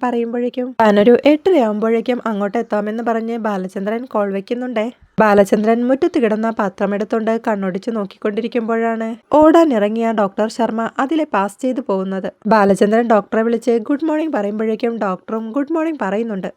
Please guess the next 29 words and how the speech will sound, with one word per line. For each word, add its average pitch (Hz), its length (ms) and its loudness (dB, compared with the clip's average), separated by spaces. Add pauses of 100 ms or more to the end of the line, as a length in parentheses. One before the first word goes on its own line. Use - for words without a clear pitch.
(160)
"എവിടെ 220 320 6
റിങ്കു?" 269 480 2
എന്ന് 330 240 0
ബാലചന്ദ്രൻ 208 600 -2
ചോദിക്കുമ്പോ, 247 640 -2
"ഇന്ന് 359 200 -2
ഞാൻ 220 260 -4
അവനെ 226 240 -6
കൊണ്ടുപോയില്ല" 233 800 -2
എന്ന് 214 120 6
ഡോക്ടർ 226 420 4
പറയുമ്പോഴേക്കും 240 720 2
ബാലചന്ദ്രൻ 240 640 -2
ഡോക്ടറുടെ 202 500 -6
അടുത്തേക്ക് 233 400 -4
നടന്നു 208 360 -6
ചെന്ന്, 220 420 -8 (520)
"എനിക്ക് 339 280 -2
ഡോക്ടറോട് 226 720 -2
എങ്ങനെ 349 340 -2
നന്ദി 214 380 -6
പറയണമെന്ന് 277 460 -4
അറിയില്ല. 208 440 -6 (260)
ഒരു 320 140 8
ജീവൻ 226 400 4
രക്ഷിച്ചതിന് 226 680 0
നന്ദി 185 240 -4
വാക്ക് 214 440 0
ഒന്നുമല്ലെന്നറിയാം. 220 1000 -2